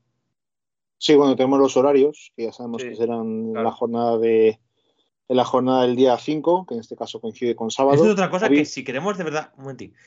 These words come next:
Speaker 3: si queremos de verdad que esto sea un campeonato unificado, eh, esto debe desaparecer porque,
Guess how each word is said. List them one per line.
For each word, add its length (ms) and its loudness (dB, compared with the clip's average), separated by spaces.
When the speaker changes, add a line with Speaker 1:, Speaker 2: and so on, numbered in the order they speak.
Speaker 3:
si 180 -14
queremos 200 -4
de 40 -2
verdad 60 0
que 40 -8
esto 100 -14
sea 80 -6
un 40 -8
campeonato 300 -6
unificado, 540 -4
eh, 580 -2
esto 440 -2
debe 160 0
desaparecer 600 -4
porque, 880 -10